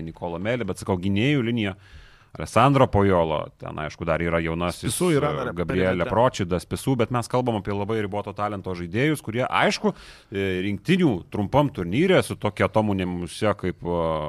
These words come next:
Speaker 2: Poceko.
Speaker 1: pas juos vyriausias treneris, tai gali ten visko būt, bet kalbant, jeigu mes kalbam apie tos pirminius favoritus, tai Serbija yra, aš netgi žiūrėjau irgi vienas rungtynės, galiu tau pritart, labai gerai atrodo kol kas Milutinovas, panašu, kad jis į Eurolygą grįš labai geros formos,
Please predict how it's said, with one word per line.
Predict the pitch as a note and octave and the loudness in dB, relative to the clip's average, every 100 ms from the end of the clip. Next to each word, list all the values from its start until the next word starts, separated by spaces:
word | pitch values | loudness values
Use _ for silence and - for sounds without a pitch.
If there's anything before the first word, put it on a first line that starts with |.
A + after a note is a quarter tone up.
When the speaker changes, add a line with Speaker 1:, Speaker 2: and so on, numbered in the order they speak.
| - - - G#2+ G2+ _ _ | -6 -8 -12 -16 -20 _ _
Speaker 2:
Poceko. | G#2+ - G2+ - | -16 -14 -14 -12
Speaker 1:
pas | - G2+ | -10 -6
juos | E2+ F2 | -6 -4
vyriausias | F2 F2+ F2 E2+ | 2 2 2 -2
treneris, | - G2+ A#2+ A#2 | 0 0 0 -2
tai | - F2+ | -2 0
gali | F#2 F#2 | 2 2
ten | - F#2 | -2 -4
visko | F#2+ - | -4 -4
būt, | F2 A#2+ G2+ | -2 0 0
bet | F#2+ | 0
kalbant, | G#2+ G#2 F#2+ | 0 2 0
jeigu | F#2+ F#2 F#2 | 0 -2 -4
mes | E2+ | -6
kalbam | F#2 F#2 F2+ | -6 -6 -6
apie | E2+ | -6
tos | E2 F2 | -8 -8
pirminius | - F2+ C3+ A#2 | -4 0 0 -2
favoritus, | F2+ F2 E2 B2+ - - - - - - _ _ - | -2 -2 0 -2 -2 -12 -20 -20 -20 -20 _ _ -20
tai | - E2+ | -8 -4
Serbija | - G#2+ G#2 F2+ | 4 4 6 4
yra, | E2 F#2+ G2 F2 | 6 6 6 4
aš | E2 - | 0 -2
netgi | G2 F2+ | -6 -6
žiūrėjau | E2+ G#2 A2 | -2 2 2
irgi | A#2 E2+ | 2 -2
vienas | E2+ E2 | -6 -6
rungtynės, | F2 D#2+ G#2 E2+ | -8 -6 -4 -2
galiu | E2+ | -4
tau | E2 E2+ | -2 -2
pritart, | - - F#2 F2+ | -2 0 0 2
labai | F2 A2 | 4 6
gerai | A2 G2 G#2 | 8 6 6
atrodo | G2 G2 G2+ F2 | 6 4 4 2
kol | D#2+ | -2
kas | F#2+ F2 - - | -4 -4 -6 -6
Milutinovas, | E2+ E2 D#2+ D2 A2 B2 D3+ C#3 | -4 -2 -4 -4 -2 0 2 0
panašu, | - G#2 G2+ | -2 -4 -4
kad | G2+ G#2 | -6 -6
jis | - | 0
į | |
Eurolygą | G2+ G2 G#2+ G2 | 4 4 6 4
grįš | G2+ F#2+ | 4 0
labai | F#2+ G2 | 2 2
geros | F#2 F#2+ - | 4 2 4
formos, | G#2 G2+ F#2 | 2 4 0